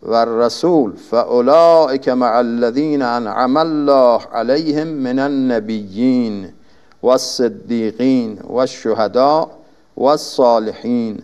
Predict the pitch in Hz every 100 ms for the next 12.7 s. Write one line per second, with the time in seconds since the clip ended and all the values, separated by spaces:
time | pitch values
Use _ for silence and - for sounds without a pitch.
0 | _ _ _ - 127 123 - 180 - 185
1 | 165 147 123 117 113 110 107 123 120 101
2 | - 87 - - _ _ _ _ _ _
3 | _ _ _ _ _ _ _ _ 147 170
4 | 175 180 165 165 165 - 165 156 156 156
5 | 143 123 123 127 151 151 151 - 120 135
6 | 156 139 123 110 107 98 - 87 82 80
7 | - 120 135 143 139 113 107 110 - -
8 | 107 123 127 117 110 - - _ _ -
9 | 101 101 101 113 113 110 110 104 101 104
10 | 101 101 - 110 107 101 98 95 98 95
11 | - 160 175 165 156 - - _ _ _
12 | _ _ - 147 151 147